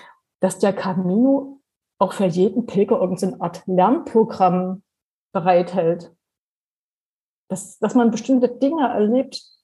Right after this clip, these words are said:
die einen weiterentwickeln sollen. Und das gehörte scheinbar auch zu meinem Lernprogramm. Aber ich hatte auch,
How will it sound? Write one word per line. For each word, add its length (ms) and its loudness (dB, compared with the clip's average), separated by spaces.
die 160 2
einen 640 -4
weiterentwickeln 800 0
sollen. 540 0
Und 200 0
das 280 0
gehörte 360 2
scheinbar 600 0
auch 120 -6
zu 160 -4
meinem 260 2
Lernprogramm. 720 0
Aber 200 -2
ich 160 -4
hatte 280 2
auch, 360 2